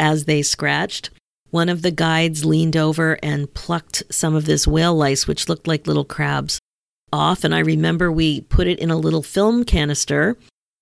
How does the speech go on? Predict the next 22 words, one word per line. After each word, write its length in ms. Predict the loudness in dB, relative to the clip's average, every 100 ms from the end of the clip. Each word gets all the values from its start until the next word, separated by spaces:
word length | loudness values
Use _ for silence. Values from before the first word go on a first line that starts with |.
| _
Back 300 | -2 -2 -2
then, 300 | 0 2 2
no 180 | 2 2
digital 380 | 2 2 2 0
cameras. 680 | 0 0 2 0 0 -4 -8 _ _ _ -2
And, 280 | 2 2 2
um, 200 | 2 2
just 180 | 0 2
so 80 |
we 80 | 0
could 160 | 2 4
look 220 | 4 2
at 200 | 0 0
it, 240 | -4 -8 -4
right? 280 | 0 0 0
Just 220 | -2 -2
to 80 | -4
look 320 | 0 -2 0
at 140 | -2
what 180 | -2 -4
this 240 | -4 -4
little 340 | 0 0 0